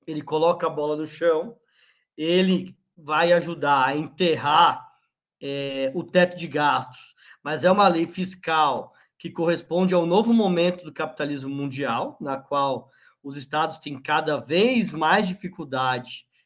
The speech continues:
de ter maior liberdade fiscal, com exceção de países como a China,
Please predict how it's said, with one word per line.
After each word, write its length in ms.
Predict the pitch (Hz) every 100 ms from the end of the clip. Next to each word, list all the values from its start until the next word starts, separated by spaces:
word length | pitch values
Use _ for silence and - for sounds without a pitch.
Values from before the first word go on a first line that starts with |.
| _
de 120 | 131
ter 160 | 135 160
maior 320 | 165 147 165
liberdade 540 | 165 156 143 135 131 -
fiscal, 680 | 147 - - 143 233 - _ _ _ _ _
com 160 | - 180
exceção 360 | 180 175 - 165
de 80 |
países 380 | 151 156 147 131
como 240 | - 156 175
a 80 |
China, 640 | 208 - 196 294 233 123